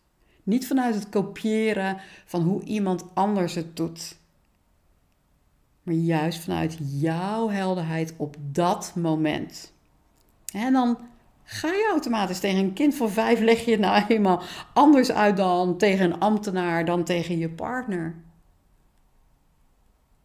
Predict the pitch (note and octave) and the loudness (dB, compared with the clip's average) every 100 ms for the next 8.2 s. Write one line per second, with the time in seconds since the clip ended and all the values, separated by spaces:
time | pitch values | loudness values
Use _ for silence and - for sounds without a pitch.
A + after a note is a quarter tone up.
0 | _ _ _ _ _ _ _ _ - D#3 | _ _ _ _ _ _ _ _ -12 -6
1 | E3+ A3 G#3 A#3 A#3+ G3+ E3+ E3 D#3 - | -4 -6 -6 -4 -4 -4 -4 -4 -6 -8
2 | - - F#3+ G#3+ A3 G#3+ G#3+ F#3+ F#3+ G3+ | -14 -4 -2 -2 -4 -2 -2 -2 -2 -2
3 | G#3 G#3+ G3 - F#3 F#3 F#3+ F#3 F3+ F3 | -2 -4 -8 -4 -6 -4 -4 -2 -4 -4
4 | F#3+ F#3 F3+ F3 F3 E3+ F3 E3 E3 - | -6 -6 -8 -4 -4 -2 -4 -6 -8 -8
5 | E3 D#3+ E3+ D#3 D#3 D#3+ E3+ E3 D#3+ D#3+ | -8 -8 -8 -8 -6 -4 -4 0 0 0
6 | E3 E3+ E3 E3 D#3 D#3+ D#3+ - - D3+ | -2 -4 -4 -6 -6 -8 -10 -10 -8 -6
7 | D#3+ C#3 D#3 - - D#3 D#3 D#3 D#3+ D#3 | -6 -8 -10 -14 -14 -12 -10 -8 -4 -4
8 | D3+ - | -4 -8